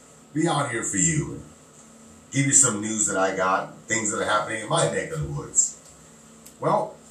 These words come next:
I got one for you. My friend here, the beekeeper,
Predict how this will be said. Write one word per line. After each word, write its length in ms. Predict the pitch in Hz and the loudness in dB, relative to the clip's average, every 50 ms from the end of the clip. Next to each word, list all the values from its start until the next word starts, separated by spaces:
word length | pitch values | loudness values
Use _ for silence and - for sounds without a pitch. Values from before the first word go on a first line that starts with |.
| - - - - - - - | -20 -20 -20 -20 -16 -8 -4
I 100 | - - | -2 0
got 220 | - - - - - | 2 2 2 2 0
one 140 | - 98 - | -4 -6 -4
for 180 | - - 117 | 0 2 2
you. 220 | 117 147 160 156 - - - - - - - - - - - - - - - - - - - | 4 4 4 4 2 -2 -8 -14 -16 -18 -18 -20 -20 -20 -20 -20 -20 -20 -20 -20 -20 -12 -4
My 180 | - 165 175 | -2 0 0
friend 360 | 160 - - 185 185 156 135 123 | 2 0 0 0 0 0 0 0
here, 400 | - - 156 - 143 151 - - - - - - - - - - - - - - - - - | 0 0 2 2 0 0 -4 -8 -14 -20 -20 -20 -20 -20 -20 -20 -20 -20 -20 -20 -20 -14 -6
the 160 | 110 113 98 | -4 -4 -4
beekeeper, 1300 | 87 - 101 101 95 95 95 95 95 - - - - - - - - 120 113 95 - 139 170 170 147 - - | -2 -2 0 2 2 2 2 0 -2 -6 -8 -14 -18 -20 -16 -10 -8 -8 -6 -4 0 0 2 2 0 -2 -6